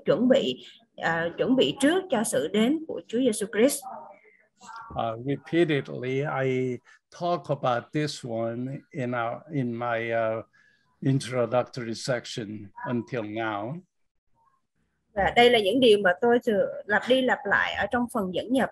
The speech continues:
Speaker 1: cho đến ngày hôm nay, tôi vẫn nhắc lại những điều này.
Speaker 2: Okay, last lecture, the first chapter first, we, uh, understood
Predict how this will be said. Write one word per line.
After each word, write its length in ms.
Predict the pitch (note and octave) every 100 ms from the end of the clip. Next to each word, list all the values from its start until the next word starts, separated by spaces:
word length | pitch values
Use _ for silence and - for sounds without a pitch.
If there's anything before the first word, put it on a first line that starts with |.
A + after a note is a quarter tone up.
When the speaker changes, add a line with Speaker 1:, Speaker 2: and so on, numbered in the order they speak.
| -
Speaker 1:
cho 100 | A3
đến 240 | G#3 A#3 D4+ D4+
ngày 120 | G#3
hôm 180 | F#3+ G3+
nay, 160 | G#3 G#3
tôi 100 | G3+
vẫn 200 | F3+ G3+
nhắc 200 | C4+ E4+
lại 160 | B3 -
những 120 | E3+ A3+
điều 160 | A3
này. 260 | E3+ F3 - _ _ _ _ - - -
Speaker 2:
Okay, 420 | E3 D#3 D#3+ C#3 C3
last 680 | C#3 C#3+ F3+ A3 - -
lecture, 720 | D3+ C#3+ F#3 G3+ - D#3+ C#3+ E3 D3+
the 120 | C#3
first 340 | - F#3+ G3 -
chapter 480 | - G3+ G3+ - D3+
first, 680 | - G#3 F#3+ E3+ - D#3+ C#3+
we, 380 | C#3 C3+ C#3 D#3+
uh, 600 | D3+ D#3+ D3 B2+ B2+ C3+
understood 1000 | D#3 E3 D3+ C#3+ - - F#3 D#3 C#3 D#3